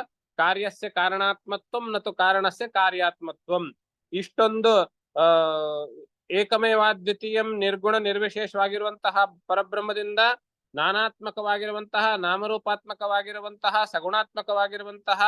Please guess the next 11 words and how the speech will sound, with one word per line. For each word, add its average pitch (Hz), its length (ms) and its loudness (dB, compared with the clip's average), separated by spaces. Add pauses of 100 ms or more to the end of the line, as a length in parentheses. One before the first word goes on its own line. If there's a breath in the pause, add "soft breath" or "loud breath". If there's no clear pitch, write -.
(500)
ಜಗತ್ತು 208 400 0
ಹೇಗ್ 196 260 0
ಬರೋದಕ್ಕೆ 214 400 -2
ಸಾಧ್ಯ? 208 320 -2 (440)
ಮಾಯೆಯ 190 580 -2
ಮೂಲಕ 185 440 -6
ಬರೋದಕ್ಕೆ 180 760 -4 (180)
ಸಾಧ್ಯ. 147 640 0 (300)
ಮಾಯಾ 180 360 0
ಅಂದ್ರೇನು? 214 680 -2 (200)
ಬ್ರಹ್ಮಶಕ್ತಿ. 180 880 -6